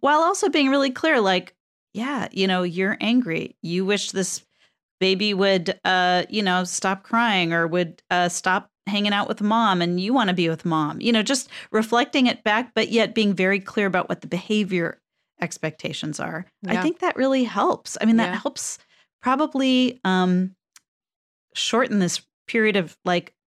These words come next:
Speaker 1: rough transition, you know, when there's room for those feelings.
Speaker 2: And I think that you can commiserate a bit. I mean, I remember having conversations with, not just with Jacob, um, when he was little, but even with the kids, they, all the kids as they grew older and we added more and more siblings to the house, like,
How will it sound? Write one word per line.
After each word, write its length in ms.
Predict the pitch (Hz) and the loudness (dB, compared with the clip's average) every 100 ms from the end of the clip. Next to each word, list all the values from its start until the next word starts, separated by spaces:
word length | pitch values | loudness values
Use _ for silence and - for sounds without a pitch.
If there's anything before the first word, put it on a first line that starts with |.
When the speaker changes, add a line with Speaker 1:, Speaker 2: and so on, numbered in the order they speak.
| _ - | _ -6
Speaker 1:
rough 340 | 175 196 196 | -2 -2 -2
transition, 760 | - 190 170 214 - - - - | -2 0 0 0 -2 -6 -10 -6
you 80 | 180 | -2
know, 180 | 170 185 | -2 0
when 160 | 175 | 0
there's 220 | 180 175 | 0 0
room 260 | 156 185 220 | 0 2 4
for 100 | 190 | 2
those 200 | 160 156 | -4 -8
feelings. 380 | - - - - | -10 -12 -12 -4
Speaker 2:
And 120 | 262 | 0
I 80 | 277 | 0
think 200 | 285 330 | 0 -2
that 120 | 320 | -2
you 140 | 180 185 | -2 -6
can 140 | 180 | -6
commiserate 560 | 196 196 269 175 135 143 | -4 -4 -4 -4 -6 -4
a 40 | |
bit. 180 | 151 143 | -4 -2
I 80 | 180 | 0
mean, 120 | 185 | 0
I 60 | 185 | 0
remember 400 | 202 196 185 170 | 0 0 -2 -2
having 260 | 170 160 | -2 -4
conversations 800 | 165 160 160 151 151 - 147 151 | -6 -6 -6 -6 -6 -8 -10 -8
with, 240 | 156 156 | -6 -6
not 180 | 233 220 | -4 -4
just 220 | 202 190 | -4 -8
with 80 | 170 - _ - | -10 -16 _ -8
Jacob, 480 | 156 156 151 160 | -6 -4 -4 -4
um, 340 | 170 156 151 - | -8 -8 -8 -10
when 120 | 156 | -12
he 180 | 156 165 | -10 -8
was 300 | 156 - - _ _ _ _ _ | -8 -12 -20 _ _ _ _ _
little, 200 | 202 165 | -4 -2
but 140 | 170 202 | 0 0
even 240 | 247 254 | 2 2
with 160 | 226 - | 0 0
the 100 | 190 | -2
kids, 300 | - 196 175 - | 0 -2 -2 -6
they, 220 | 180 175 208 | -4 -4 0
all 220 | 202 302 | 2 2
the 80 | 233 | 2
kids 280 | - 185 170 | 0 -2 -2
as 100 | 170 | -2
they 260 | 180 160 - _ _ _ | -2 -2 -14 _ _ _
grew 240 | 190 190 | -4 -2
older 360 | - 180 190 180 | -2 -2 0 0
and 180 | 170 170 | 0 -2
we 180 | 165 | -2
added 300 | - 160 165 | 0 0 0
more 160 | 165 156 | -2 -4
and 80 | 165 | -4
more 140 | 160 | -6
siblings 400 | - 214 233 190 | -4 -2 -2 -4
to 80 | 170 | -4
the 80 | 165 | -2
house, 340 | 233 233 - | 0 0 -2
like, 260 | 165 160 | -4 -4